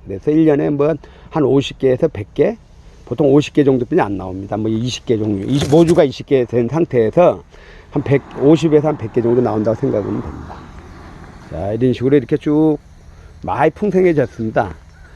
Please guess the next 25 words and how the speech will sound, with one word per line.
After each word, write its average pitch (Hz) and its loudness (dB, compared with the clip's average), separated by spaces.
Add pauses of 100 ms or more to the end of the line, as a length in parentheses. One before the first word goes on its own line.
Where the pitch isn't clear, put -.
(220)
이게 139 4
이제 156 4
아까 180 4 (500)
가지치고 208 0 (520)
이걸 160 6
삽목하고 214 4
이제 190 4
풍성해지는 185 2
것들도 127 2
있고, 135 0 (440)
이제 135 0
순따기 220 2
하는 156 -2
것들도 131 -2
있고, 131 -2
그런데 123 2
이것들은 139 2
대부분 127 2
이제 160 4
삽목을 208 2
한 196 2
것들입니다. 120 0
이렇게 117 -2
삽목을 175 2
하고 196 2